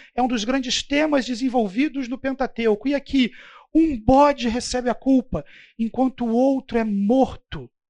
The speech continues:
em oferta, sacrifício pelo pecado do povo. Morales diz: "No dia da expiação, a expulsão de Adão do jardim do Éden para a direção leste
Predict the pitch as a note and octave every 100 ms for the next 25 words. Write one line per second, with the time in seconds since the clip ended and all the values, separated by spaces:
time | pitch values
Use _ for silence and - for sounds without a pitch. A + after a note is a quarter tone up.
0 | _ _ _ G#3+ A3+ A3 - - B3 A#3
1 | - - D3 - _ - - A#3+ - A3+
2 | - B3+ C4+ - - D#3 - _ _ A3+
3 | A3+ A3 G#3 - G#3 F#3+ F3 - D#3+ B2+
4 | B2 _ _ _ _ _ _ _ F3 A3
5 | A#3+ B3 F#3+ F#3 A#3+ F#3+ - - - _
6 | _ _ _ - F#3 E3 C#4 C4 - C4
7 | A3 - C4 A#3+ D#3+ - F3+ F#3 - G3+
8 | - - C#4+ D#4+ C4 B3 F3+ A3+ B3 A3+
9 | F#3+ F3 F3+ F3 C#4 D4 A#3 G#3 G#3 G#3+
10 | - G3+ F#3+ G3+ F#3 - C4+ B3 G#3 G#3+
11 | - -